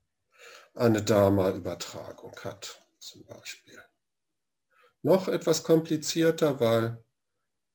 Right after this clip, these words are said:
da in diesem Fall, glaube ich, gar keine weitere Person beteiligt ist, sondern nur ein Pfirsichbaum, also dieser Pfirsichbaum dann den Dharma quasi überträgt und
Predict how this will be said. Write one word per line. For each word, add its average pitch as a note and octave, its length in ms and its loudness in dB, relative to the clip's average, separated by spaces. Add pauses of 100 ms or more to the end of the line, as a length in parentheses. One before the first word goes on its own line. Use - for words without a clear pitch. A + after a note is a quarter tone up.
da A#2+ 320 -4
in A#2+ 140 -4
diesem C3+ 240 -4
Fall, C3 280 -2
glaube B2 220 0
ich, - 100 -6
gar B2+ 140 -4
keine B2+ 260 0
weitere C3+ 320 0
Person C#3+ 840 -2
beteiligt E3 560 -2
ist, E3 300 -4
sondern C3 360 0
nur C#3+ 200 -2
ein C3+ 100 0
Pfirsichbaum, G#2+ 840 0
also A2+ 240 -4
dieser A#2+ 260 -2
Pfirsichbaum A#2 720 -2
dann G2 320 -4 (920)
den G2+ 160 -4
Dharma A#2 400 4
quasi D#3+ 420 4
überträgt F#3 840 0
und C#3+ 580 -4